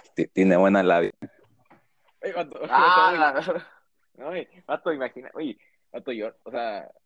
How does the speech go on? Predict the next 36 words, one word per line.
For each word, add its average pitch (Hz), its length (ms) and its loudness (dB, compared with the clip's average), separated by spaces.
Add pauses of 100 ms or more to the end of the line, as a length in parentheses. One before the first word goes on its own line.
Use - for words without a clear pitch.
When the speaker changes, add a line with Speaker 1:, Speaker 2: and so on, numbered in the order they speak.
Speaker 2:
vamos 123 160 -10
a 196 60 -8
ponernos 208 240 -4
en 165 80 -2
lugar 110 140 -4
de 135 60 -10
una 147 120 -8
morra, 113 260 -8
güey, 90 120 -10
o 92 40 -12
sea, 92 100 -12
en 92 60 -16
Chile. 120 320 -6 (440)
¿Cómo? 110 220 -8
¿Por 123 160 -4
qué 107 120 -10
chingados 135 280 -6
te - 60 -6
vas 107 80 -8
a 147 80 -10
fijar 104 200 -2
en 131 80 -6
un 139 80 -8
güey 135 180 -2
de 139 100 2
veinte, 135 320 -2
güey, 147 200 -4
que 110 120 -14
sigue 107 200 -8
en 135 80 -8
la 117 100 -8
pinche 104 280 -14
escuela, 110 380 -6
vamos, 113 380 -6
o 98 40 -18
sea, 92 320 -6